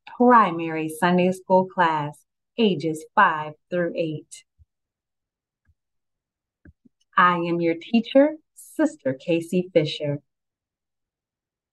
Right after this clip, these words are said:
For those of you who have joined my class before, you know we always begin by acknowledging and praising God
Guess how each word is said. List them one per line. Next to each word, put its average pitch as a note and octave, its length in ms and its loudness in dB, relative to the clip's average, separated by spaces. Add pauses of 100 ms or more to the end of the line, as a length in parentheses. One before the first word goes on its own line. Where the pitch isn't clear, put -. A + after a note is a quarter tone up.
(3000)
For A3 200 4
those D4+ 380 2
of D4 140 -4
you D3+ 520 -4
who G#3 120 6
have F#3 260 0
joined G3+ 400 0
my G3 260 -2
class F3+ 360 0
before, E3 680 -4 (380)
you A#3 220 6
know F#3 240 2
we D#3+ 300 -4 (240)
always B3+ 720 2
begin E3+ 500 -6
by E3+ 220 2
acknowledging F#3 1160 0
and F3 280 0 (100)
praising F3+ 1400 0
God D#3+ 420 0